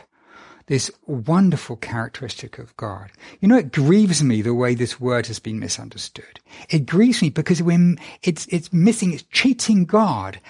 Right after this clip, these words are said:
out of this extraordinary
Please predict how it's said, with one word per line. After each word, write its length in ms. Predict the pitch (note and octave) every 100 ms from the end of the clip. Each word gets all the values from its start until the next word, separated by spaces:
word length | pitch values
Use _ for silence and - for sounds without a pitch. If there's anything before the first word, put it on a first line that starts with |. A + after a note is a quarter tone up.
| - _
out 280 | F3 D#3+ - -
of 400 | F3 B2+ A#2+ - - - _
this 360 | C3+ F#3 - - _ _ _
extraordinary 1400 | - - - - E3 F#3 G#3+ F#3 F#3 E3 D#3 D#3 D3+ D3